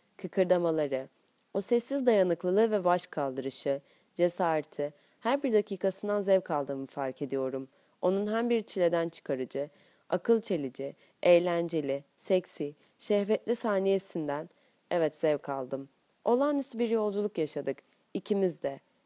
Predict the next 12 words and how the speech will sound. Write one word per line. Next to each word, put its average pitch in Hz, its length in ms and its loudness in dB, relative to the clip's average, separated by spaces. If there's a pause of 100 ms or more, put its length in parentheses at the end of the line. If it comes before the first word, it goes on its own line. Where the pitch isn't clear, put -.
(160)
Eh, 247 200 4
benim 277 200 2
için 190 220 -4
öyle 175 260 2
olduğu 139 260 -2
kesin." 131 480 -6 (540)
Düşüncelerim 294 640 0
daha 294 140 4
karanlık 226 520 -2
bir 226 120 2
yöne 208 240 2
kayıyor. 139 500 -2